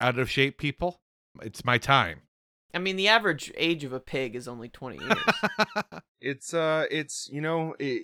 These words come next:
Speaker 3: mediocrity, mediocrity in our police forces has never been, uh, never been higher.
Speaker 2: Think about it this way. It has now become more and more easy to, like,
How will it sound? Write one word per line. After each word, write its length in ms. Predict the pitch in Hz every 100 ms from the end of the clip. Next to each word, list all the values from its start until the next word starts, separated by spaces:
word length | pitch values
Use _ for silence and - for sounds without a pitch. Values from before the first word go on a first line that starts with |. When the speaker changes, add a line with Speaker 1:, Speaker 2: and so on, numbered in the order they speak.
| 127
Speaker 3:
mediocrity, 1120 | 131 170 180 175 175 170 156 131 123 120 117 -
mediocrity 640 | 147 151 135 135 - 123
in 140 | 113
our 100 | 107
police 300 | 104 101 98
forces 560 | - 92 90 87 90 87
has 180 | 90 95
never 280 | 90 87 90
been, 440 | 98 95 95 98
uh, 240 | 101 101
never 220 | 90 117 123
been 140 | 123
higher. 320 | 127 160 135 - _ _ _
Speaker 2:
Think 140 | 190 226
about 180 | 262 240
it 100 | 160
this 240 | 165 -
way. 240 | 127 - - _
It 140 | 160
has 160 | 185 175
now 220 | 180 196
become 340 | 180 165 156 131
more 400 | 127 147 175 185
and 120 | 165
more 220 | 156 143
easy 560 | - 151 143 123 65 - _ _ _ _ -
to, 100 | 135
like, 340 | 127 117 -